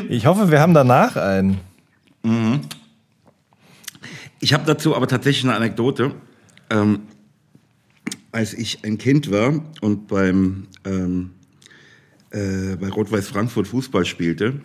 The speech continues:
Speaker 2: gab es, ähm, bei unserem Platzwart Spezi in Bierflaschen damals.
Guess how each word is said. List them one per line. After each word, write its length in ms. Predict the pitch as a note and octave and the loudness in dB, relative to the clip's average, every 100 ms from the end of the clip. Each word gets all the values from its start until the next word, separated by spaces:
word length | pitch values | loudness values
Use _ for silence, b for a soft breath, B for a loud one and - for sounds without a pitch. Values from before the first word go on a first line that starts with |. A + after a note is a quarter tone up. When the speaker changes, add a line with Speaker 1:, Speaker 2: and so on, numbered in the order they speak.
| B B B B B B - | B B B B B B -10
Speaker 2:
gab 260 | G2 G#2 G#2 | -6 -4 -4
es, 320 | G#2+ - - | -6 -8 -10
ähm, 260 | G2+ G2 G2+ | -4 -2 0
bei 80 | F#2 | -2
unserem 300 | E2+ G2 F#2+ | -4 -4 -4
Platzwart 680 | G2 G#2 - G2 F#2+ G3 - | -4 -6 -4 -2 -2 -4 -14
Spezi 800 | - - G2 A2 - F2+ D2+ D#2+ - _ _ _ _ b b b b | -12 -8 -6 -6 -6 -6 -6 -10 -20 _ _ _ _ b b b b
in 420 | - F2+ F2 E2 D#2+ - - | -6 -2 -2 -4 -8 -14 -2
Bierflaschen 560 | G2 G2 F2+ - E2 | -2 -2 -6 -8 -10
damals. 520 | D2+ C#2 - - - | -12 -14 -16 -18 -20